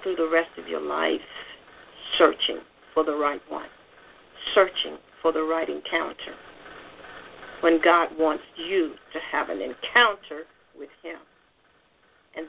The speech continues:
then everything else will begin to take shape. It will. Your wife, your husband,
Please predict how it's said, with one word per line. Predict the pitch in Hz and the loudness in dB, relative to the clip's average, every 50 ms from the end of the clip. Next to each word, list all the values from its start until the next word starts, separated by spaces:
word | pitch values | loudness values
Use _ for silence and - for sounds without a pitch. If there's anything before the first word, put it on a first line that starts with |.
| - - | -6 -6
then | 185 175 170 | -4 -4 -4
everything | 175 170 165 165 156 - 160 160 151 | -6 -8 -10 -10 -12 -10 -10 -10 -8
else | 151 156 160 160 - _ _ | -8 -8 -8 -8 -10 _ _
will | 160 160 - | -16 -14 -14
begin | - - - - 76 73 - - | -14 -14 -12 -12 -12 -12 -12 -16
to | - - - | -20 -16 -12
take | - - - - - - - | -10 -10 -10 -8 -10 -8 -8
shape. | - - - - - _ _ _ _ _ _ _ _ _ _ _ - | -8 -10 -10 -14 -18 _ _ _ _ _ _ _ _ _ _ _ -8
It | 226 226 - | -8 -4 -4
will. | 226 226 226 214 - - - - - _ _ _ _ - - - - - _ _ _ - - - - - _ | -6 -4 -6 -8 -12 -16 -20 -20 -20 _ _ _ _ -20 -20 -20 -20 -20 _ _ _ -20 -20 -20 -20 -20 _
Your | - 160 151 - | 0 0 2 4
wife, | 165 160 160 165 170 180 185 - - - | 4 4 4 4 2 0 -2 -8 -12 -8
your | - 147 - | -8 -8 0
husband, | - 170 170 165 - - - - 175 170 | 4 4 4 4 2 -6 -12 -10 -10 -10